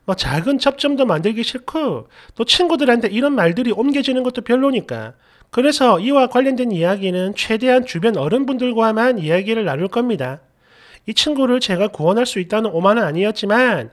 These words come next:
시간이 지나면 지날수록 은연중에 내가 많은 의지가 되어주고 있을 거다. 나 없으면 안 된다. 이렇게 되새기듯 생각을 한 건 사실이에요. 그러다가 조금 의문이 들 때도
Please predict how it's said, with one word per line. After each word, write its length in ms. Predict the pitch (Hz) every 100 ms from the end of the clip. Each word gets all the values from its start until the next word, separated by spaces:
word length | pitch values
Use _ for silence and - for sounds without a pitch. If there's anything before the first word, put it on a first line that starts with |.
| - -
시간이 400 | - - 285 285
지나면 380 | 254 185 208 247
지날수록 600 | 220 190 233 - 240 226
은연중에 880 | 196 285 302 339 294 202 240 165 120 - - -
내가 420 | 160 156 180 226
많은 320 | 226 151 202 202
의지가 380 | 139 165 220
되어주고 540 | 233 254 254 240 240 226
있을 280 | 143 226 240
거다. 680 | 262 240 160 175 165 113 - - -
나 280 | 151 196 269
없으면 380 | 220 - 269 294
안 160 | 160
된다. 420 | 160 214 175 98 - _ _ -
이렇게 560 | 202 240 - 233 220 226
되새기듯 480 | - - 247 247 262
생각을 440 | - 277 262 254 240
한 100 | 247
건 100 | 254
사실이에요. 800 | - 185 254 254 226 147 139 160 _ - - _
그러다가 460 | 254 302 269 247 247
조금 340 | 220 175 214
의문이 360 | 233 277 277 247
들 140 | 247
때도 640 | 254 262 233 233 147 110